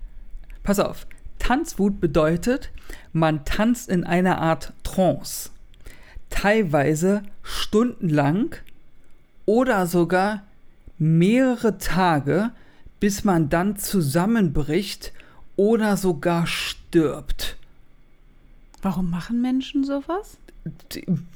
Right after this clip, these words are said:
Speaker 1: pass auf, es ist, wär nicht una-, wir wären hier nicht hier beim unerklärlichen Podcast, wenn das keine unerklärliche Story wäre. Das ist, das ist wirklich crazy.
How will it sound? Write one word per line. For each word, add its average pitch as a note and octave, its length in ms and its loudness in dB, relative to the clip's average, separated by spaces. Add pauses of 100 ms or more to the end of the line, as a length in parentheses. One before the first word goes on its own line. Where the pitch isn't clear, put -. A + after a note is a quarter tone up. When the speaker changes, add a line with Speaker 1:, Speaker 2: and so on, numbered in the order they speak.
(160)
Speaker 1:
pass F3 240 0
auf, D3+ 340 0 (320)
es E3 340 2
ist, C#3+ 280 -4
wär D#3 240 6
nicht C#3+ 140 0
una-, D3+ 240 0
wir D3 180 2
wären D#3 160 2
hier D#3 80 2
nicht - 140 -2
hier D#3+ 140 2
beim C3 180 0
unerklärlichen C#3 600 0
Podcast, D3+ 420 0
wenn C3 100 2
das C3 140 -2
keine C#3 260 4
unerklärliche C3+ 600 0
Story C#3+ 440 0
wäre. C#3+ 300 -6 (1000)
Das E3+ 320 0
ist, - 260 -6 (200)
das F3+ 200 -2
ist C#3+ 260 0
wirklich D#3 240 0
crazy. D#3 480 2